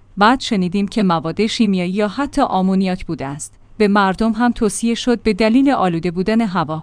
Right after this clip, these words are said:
با ماسک در سطح شهر تردد کنند، چون مواد شیمیایی بوده است. او می‌گوید سمت غرب بندر عباس که نزدیک اسکل است،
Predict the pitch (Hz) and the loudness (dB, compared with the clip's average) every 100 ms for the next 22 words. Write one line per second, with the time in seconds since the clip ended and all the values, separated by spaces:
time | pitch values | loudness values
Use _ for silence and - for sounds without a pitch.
0 | - 220 214 226 262 - 247 220 - 294 | -4 0 2 2 0 -2 -4 -4 -4 -6
1 | - 294 - 262 226 - 240 208 180 185 | -4 -6 -4 -4 -4 -2 -2 -2 -4 -8
2 | - 160 151 160 - 269 262 208 175 180 | -8 -8 -8 -10 -4 4 4 4 0 -2
3 | 220 - 240 214 208 226 185 156 139 135 | -4 0 0 0 -2 -2 -4 -8 -10 -12
4 | - - - - - 262 277 247 220 202 | -16 -20 -20 -20 -6 2 4 4 2 -2
5 | 202 220 - - - 285 262 269 - 254 | -4 -4 -12 -6 0 0 2 -2 0 0
6 | 226 190 190 185 196 180 165 202 214 - | 0 0 -2 -2 -2 -4 -4 -4 -4 0
7 | 233 220 - 240 226 240 233 - 269 254 | 0 0 -4 -4 -2 -2 -2 -4 0 0
8 | 196 - | 0 -4